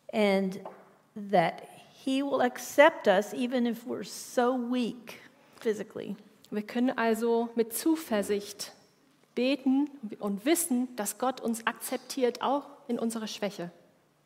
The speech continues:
Speaker 2: in unserer körperlichen Schwäche, wie beim Fasten.
Speaker 1: Mm-hmm. So here's a quote from Tim Keller.
Speaker 2: Hier noch mal ein Zitat von Timothy Keller.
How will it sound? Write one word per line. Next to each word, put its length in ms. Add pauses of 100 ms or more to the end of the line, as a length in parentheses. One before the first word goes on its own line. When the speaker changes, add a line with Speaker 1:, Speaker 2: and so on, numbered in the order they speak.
(540)
Speaker 2:
in 80
unserer 180
körperlichen 640
Schwäche, 400 (120)
wie 100
beim 160
Fasten. 440 (220)
Speaker 1:
Mm-hmm. 460 (1160)
So 340
here's 320
a 40
quote 420
from 340 (180)
Tim 400 (400)
Keller. 440 (1120)
Speaker 2:
Hier 200
noch 160
mal 140
ein 160
Zitat 520
von 460
Timothy 340
Keller. 400